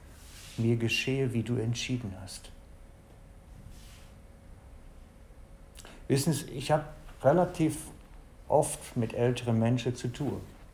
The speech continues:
Und einige sagen mir auch, „Ich würd gerne gehen. Ich würd gerne gehen.“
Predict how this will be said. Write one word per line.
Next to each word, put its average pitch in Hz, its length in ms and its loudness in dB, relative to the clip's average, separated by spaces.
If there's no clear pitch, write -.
Und 123 160 0
einige 131 420 4
sagen 123 380 8
mir 120 160 4
auch, 117 300 2
„Ich - 200 -4
würd 120 240 4
gerne 120 320 4
gehen. 107 300 -2
Ich - 120 -12
würd 120 160 0
gerne 113 300 2
gehen.“ 101 240 -8